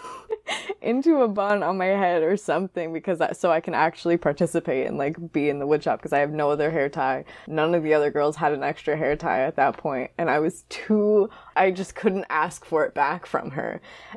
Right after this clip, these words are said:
And <laughs> and so we're sitting there, and I'm just, like, fuming slightly <laughs> the whole time. We're like, "Why did I give her my hair tie? She knew," and da, da, da. And then it was so funny, and she gave it back to me at the end of class, of <laughs> course.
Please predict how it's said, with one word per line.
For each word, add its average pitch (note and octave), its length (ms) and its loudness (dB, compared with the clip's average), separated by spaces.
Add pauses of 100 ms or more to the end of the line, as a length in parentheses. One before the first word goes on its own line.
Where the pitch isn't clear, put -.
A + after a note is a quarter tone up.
And - 420 0
<laughs> - 60 -14 (2000)
and A3 180 -2
so A3+ 140 0
we're G3+ 180 -2
sitting G#3 300 -6
there, E3 120 0
and F3+ 100 0
I'm F#3+ 120 2
just, G#3+ 160 -4
like, F#3+ 160 2
fuming D#3 640 -6
slightly D#3+ 540 -4
<laughs> C4+ 60 2
the - 40 0
whole - 300 2
time. - 320 -4
We're F#3+ 180 0
like, E3 240 0
"Why F#3 220 -4
did E3+ 40 2
I D#3 60 4
give E3 160 2
her D#3 120 0
my E3+ 120 -4
hair F#3 280 0
tie? E3+ 400 -4
She A3+ 220 -4
knew," F#3+ 300 2
and - 180 -2
da, G#3+ 120 4
da, G3 300 0
da. - 100 -14 (500)
And E3 300 0
then E3 360 2 (100)
it - 100 2
was G3+ 140 0
so G#3 200 2
funny, E3+ 260 2
and F3 120 -4
she G3 120 -8
gave F#3 180 0
it D#3+ 100 -6
back D#3 260 2
to F#3+ 100 -8
me D3+ 140 0
at D3+ 100 0
the D3 160 -4
end F3+ 220 2
of F3 160 0
class, E3+ 440 0
of G3 120 -4
<laughs> G#3+ 100 -2
course. - 720 0